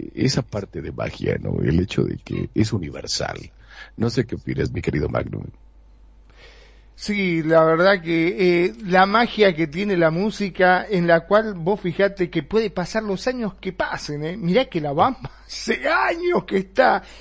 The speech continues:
Speaker 2: y es todo que vos lo escuches para que te teletransporte a tu juventud. No importa si tenés veinte años, si tenés cincuenta o noventa años, te puedo asegurar que si podés pararte y bailarlo, lo vas a hacer.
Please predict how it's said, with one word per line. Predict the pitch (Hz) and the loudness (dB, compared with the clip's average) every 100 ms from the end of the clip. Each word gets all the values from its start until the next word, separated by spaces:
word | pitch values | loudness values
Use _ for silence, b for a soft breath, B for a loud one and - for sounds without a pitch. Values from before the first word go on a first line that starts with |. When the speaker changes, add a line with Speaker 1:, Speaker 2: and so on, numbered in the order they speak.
| B | B
Speaker 2:
y | 226 202 185 - - | -2 -2 -6 -12 -2
es | 240 247 - - | -2 -2 -8 -4
todo | 269 311 226 - | -2 2 0 2
que | 170 | 0
vos | 170 269 | 0 0
lo | 185 | -2
escuches | - 190 214 202 | -2 -6 -2 -2
para | - 160 156 147 | 2 0 0 -4
que | 156 | -4
te | 160 151 | -4 -4
teletransporte | 160 151 156 - 156 - 190 214 208 190 170 | -4 -4 -4 -4 -6 2 4 4 2 0 2
a | 160 | 0
tu | 156 | -4
juventud. | 143 147 151 151 143 139 B B | -6 -2 0 -2 -4 -6 B B
No | 392 | -6
importa | 349 202 170 165 | -2 0 0 0
si | 143 156 | -4 -4
tenés | 139 175 165 147 - B B B | -2 0 0 -2 -6 B B B
veinte | 202 143 165 269 214 180 | -16 0 4 4 2 0
años, | 147 131 123 - B | 0 -2 -12 -16 B
si | - 208 202 | -4 0 2
tenés | 196 196 202 185 | 2 2 2 0
cincuenta | - - - 170 165 - 277 214 170 - 143 | -6 -14 -6 -4 -4 -2 -2 -2 -4 -2 -2
o | 147 147 147 143 135 139 | -2 0 0 -2 -6 -10
noventa | 156 160 160 247 254 190 190 | -4 0 4 4 4 2 4
años, | 254 269 214 165 | 4 2 -2 -2
te | - 160 | -2 0
puedo | 220 220 | 2 2
asegurar | 175 165 170 226 214 | 2 2 4 4 4
que | 185 | -6
si | 151 156 | -4 -6
podés | - 151 185 214 | -2 0 0 0
pararte | 147 160 180 160 - 147 143 - | 0 2 2 0 -6 -6 -6 -8
y | 180 | -4
bailarlo, | 139 135 147 190 202 | -2 -2 0 0 -2
lo | 151 131 | -6 -4
vas | 147 135 | -4 -6
a | 120 | -10
hacer. | - 104 | -14 -16